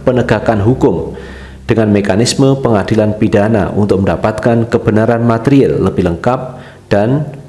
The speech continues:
menegakkan keadilan. Jadi, mendukung rekomendasi dari ham untuk dilanjutkan ke ranah hukum, karena dengan ranah hukum nanti akan ditemukan,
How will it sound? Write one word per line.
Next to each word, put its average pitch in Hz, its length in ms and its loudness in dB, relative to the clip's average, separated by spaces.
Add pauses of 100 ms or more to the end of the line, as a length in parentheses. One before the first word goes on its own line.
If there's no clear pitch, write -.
(100)
menegakkan 92 880 -2
keadilan. 87 880 -2 (800)
Jadi, 92 240 -2
mendukung 120 800 0
rekomendasi 92 800 0
dari 85 240 -2
ham 127 400 0 (400)
untuk 101 320 2
dilanjutkan 110 800 -2
ke - 100 -2
ranah 104 300 0
hukum, 80 400 -4
karena 113 240 -2
dengan 117 240 2
ranah 98 320 0
hukum 92 160 -4
nanti 87 400 0
akan 139 480 0
ditemukan, 127 640 0